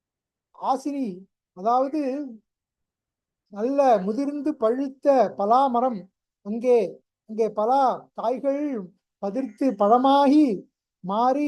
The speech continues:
தொங்கிக் கொண்டிருக்கின்றன. அந்த முது சுளை, அந்த ஆசினி, அந்த பலா மரத்தை மோதுகின்றதாம், பலா மரங்களை மோதுகின்றதாம் இந்த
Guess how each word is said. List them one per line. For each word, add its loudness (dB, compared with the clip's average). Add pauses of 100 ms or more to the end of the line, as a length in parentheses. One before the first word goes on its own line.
(180)
தொங்கிக் -4
கொண்டிருக்கின்றன. -4 (600)
அந்த -4 (140)
முது 0 (140)
சுளை, 2 (560)
அந்த -4 (200)
ஆசினி, -4 (180)
அந்த -4 (120)
பலா 6 (180)
மரத்தை 0 (120)
மோதுகின்றதாம், -2
பலா 2 (140)
மரங்களை 0
மோதுகின்றதாம் -4
இந்த -4